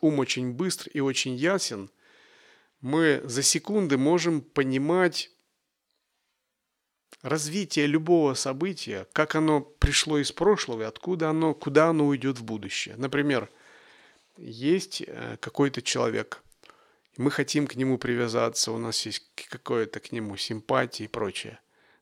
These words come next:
Но когда мы наблюдаем очень глубоко, и у нас понимание развития всех событий очень быстро возникает. И за полсекунды примерно происходит так.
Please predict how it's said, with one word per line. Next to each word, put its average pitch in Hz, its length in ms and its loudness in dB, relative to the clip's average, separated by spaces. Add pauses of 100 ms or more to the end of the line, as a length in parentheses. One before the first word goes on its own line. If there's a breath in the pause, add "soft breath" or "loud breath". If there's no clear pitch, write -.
Но 143 100 -2
когда 139 320 6
мы 139 120 8
наблюдаем 131 720 4 (120)
очень 131 340 -2
глубоко, 127 640 6 (460 soft breath)
и 127 60 -12
у 131 80 -4
нас 143 160 0
понимание 151 680 2
развития 131 460 0
всех 131 260 2
событий 151 480 -2
очень 151 300 -2
быстро 165 320 -2
возникает. 110 640 -8 (960 soft breath)
И 127 320 -6
за 143 220 0
полсекунды 185 760 8
примерно 147 720 2
происходит 131 600 -2
так. 104 280 -4